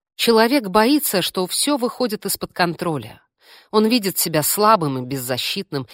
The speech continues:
и начинает бешено барахтаться, беситься, материться, драться, курить и накалывать на руки черепа.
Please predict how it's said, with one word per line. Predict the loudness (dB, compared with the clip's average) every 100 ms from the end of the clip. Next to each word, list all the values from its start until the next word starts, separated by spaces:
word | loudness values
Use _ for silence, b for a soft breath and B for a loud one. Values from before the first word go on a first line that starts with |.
| B 0
и |
начинает | 0 2 0 0 -2
бешено | 0 0 2 0 2
барахтаться, | 0 2 0 0 -12 -10 -10 -10 _ b b
беситься, | -2 0 0 -2 -4 -6
материться, | -4 -2 -2 -2 -4 -8
драться, | -4 2 4 2 -8 -8
курить | -2 0 0 -6 -16 -8
и | 0
накалывать | 0 0 -2 -2 -6
на | -8
руки | -8 -10
черепа. | -12 -12 -14 -18